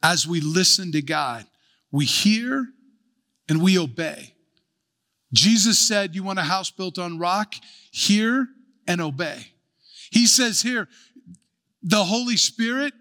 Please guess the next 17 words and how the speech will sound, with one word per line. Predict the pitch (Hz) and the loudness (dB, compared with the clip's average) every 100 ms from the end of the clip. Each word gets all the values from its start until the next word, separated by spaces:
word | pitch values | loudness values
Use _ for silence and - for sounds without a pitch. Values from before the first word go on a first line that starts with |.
| _ _ _ _ _ _ _ _ _ - | _ _ _ _ _ _ _ _ _ 0
he | 240 | 4
will | 269 247 226 | 4 2 0
remind | 208 214 240 254 | 0 0 0 -4
you, | 262 | -4
he | 233 247 | 0 0
will | 220 | -2
teach | 185 - 254 226 | -4 0 0 2
you, | 277 277 - - - | 0 0 -4 -10 -2
but | 254 | 0
he, | 247 190 _ 175 165 | 0 -4 _ -8 2
he | 214 | 2
prefaced | - - 254 285 302 269 - | 2 -2 0 0 0 -4 -2
all | 226 277 | 0 -2
of | 277 233 | -2 -4
that | 220 185 | -4 -4
by | 220 214 | -6 -4
saying, | - 226 220 220 | -2 -4 -6 -10